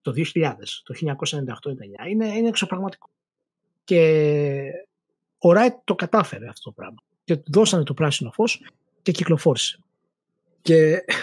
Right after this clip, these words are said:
<laughs> φυσικά όταν κυκλοφόρησε, ε, ε, εξέλαβε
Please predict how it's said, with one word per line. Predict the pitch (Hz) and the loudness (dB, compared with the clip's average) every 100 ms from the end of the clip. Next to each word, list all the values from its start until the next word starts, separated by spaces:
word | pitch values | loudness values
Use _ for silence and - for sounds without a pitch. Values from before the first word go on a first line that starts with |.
| - | -2
<laughs> | - - - _ - | -4 -12 -20 _ -2
φυσικά | 180 180 226 233 - | -2 2 2 2 0
όταν | 208 214 | 0 0
κυκλοφόρησε, | 170 175 - 190 190 - 233 226 - | 0 -2 2 2 2 -2 -2 -4 -6
ε, | 190 180 180 180 175 165 - - _ _ _ _ _ _ _ - | -2 0 0 -2 -4 -8 -12 -18 _ _ _ _ _ _ _ -18
ε, | - - | -14 -10
εξέλαβε | 170 - 196 190 185 - | -4 -2 0 0 0 -2